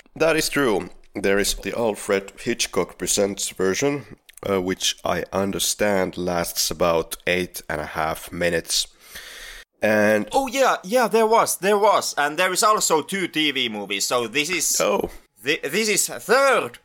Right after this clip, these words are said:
Speaker 2: remake o-, of the story and the fourth time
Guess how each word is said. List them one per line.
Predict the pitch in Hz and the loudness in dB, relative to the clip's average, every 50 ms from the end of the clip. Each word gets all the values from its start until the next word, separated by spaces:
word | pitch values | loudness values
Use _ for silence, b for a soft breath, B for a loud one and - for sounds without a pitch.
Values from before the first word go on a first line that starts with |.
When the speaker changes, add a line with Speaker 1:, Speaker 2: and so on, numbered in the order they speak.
| _ _ - | _ _ -4
Speaker 2:
remake | 123 156 170 165 151 135 131 120 113 110 104 - - | -2 0 2 2 2 2 2 2 2 2 0 -2 0
o-, | 147 147 143 - | 0 0 2 2
of | 151 143 131 - | 2 0 2 0
the | 156 135 | -2 -2
story | - - 160 147 143 135 127 123 120 - - | 0 0 0 2 2 0 0 -2 -4 -2 0
and | 127 131 131 127 123 123 123 117 | 0 2 2 2 2 0 -2 -6
the | 117 113 - - | -4 -4 -4 -2
fourth | - - 170 190 190 185 143 - - - _ - | 0 0 2 4 2 2 0 -4 -10 -16 _ -2
time | 110 104 101 95 90 90 87 85 | 0 0 2 0 0 -4 -6 -12